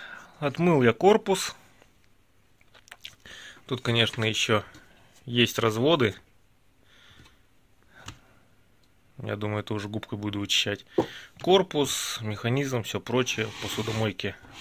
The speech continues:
промыл, собрал.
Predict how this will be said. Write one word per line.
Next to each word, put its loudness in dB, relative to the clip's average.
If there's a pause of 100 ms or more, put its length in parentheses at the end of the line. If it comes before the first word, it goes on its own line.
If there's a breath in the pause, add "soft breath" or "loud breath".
промыл, 2 (1400 loud breath)
собрал. 4